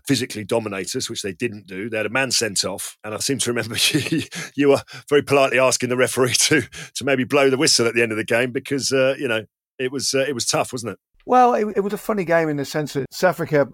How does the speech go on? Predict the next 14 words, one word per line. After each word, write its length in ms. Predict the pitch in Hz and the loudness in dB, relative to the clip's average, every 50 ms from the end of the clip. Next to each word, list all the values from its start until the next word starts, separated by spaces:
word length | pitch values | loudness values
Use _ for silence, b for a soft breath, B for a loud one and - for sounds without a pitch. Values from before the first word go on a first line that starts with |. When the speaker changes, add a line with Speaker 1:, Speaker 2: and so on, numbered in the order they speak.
| - - | -10 -6
Speaker 2:
brought 240 | 110 139 147 139 131 | 0 2 2 4 4
over 300 | 135 131 131 123 117 127 | 4 4 4 2 0 -4
a 40 | 120 | -6
sort 220 | - - 131 127 | -4 -2 -2 -2
of 60 | 120 | -2
mixed 340 | 120 127 131 131 - - - | -2 -4 -4 -6 -8 -10 -6
team. 220 | - 127 123 117 | -4 -4 -4 -2
A 60 | 117 120 | -2 -2
lot 180 | 123 131 127 | 0 0 0
of 160 | - 135 113 | 0 -2 -2
their 340 | 113 127 123 123 123 120 110 _ _ - | -2 -2 -2 -2 -4 -4 -6 _ _ -6
younger, 420 | 123 131 135 131 127 120 131 123 107 - - | -2 0 0 0 0 0 -2 -4 -4 -8 -10
better 280 | - - 139 131 131 123 | -2 2 2 2 2 0
players 640 | - - - 135 127 123 120 120 117 101 - - | -4 0 2 2 2 2 0 -4 -6 -8 -12 -18